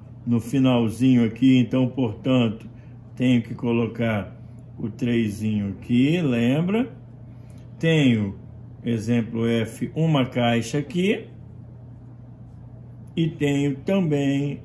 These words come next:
uma pausa aqui e um bumbo aqui, mesma coisa, o trezinho aqui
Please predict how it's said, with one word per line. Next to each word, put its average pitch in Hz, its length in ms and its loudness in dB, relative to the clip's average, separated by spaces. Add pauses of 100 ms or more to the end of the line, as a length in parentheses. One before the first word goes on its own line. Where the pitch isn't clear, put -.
(120)
uma 117 240 0
pausa 180 540 -2
aqui 156 400 0 (500)
e 123 100 2
um 123 180 4
bumbo 117 460 4
aqui, 131 520 2
mesma 123 680 2
coisa, 127 720 0 (640)
o 120 100 -4
trezinho 120 800 0
aqui 120 420 -2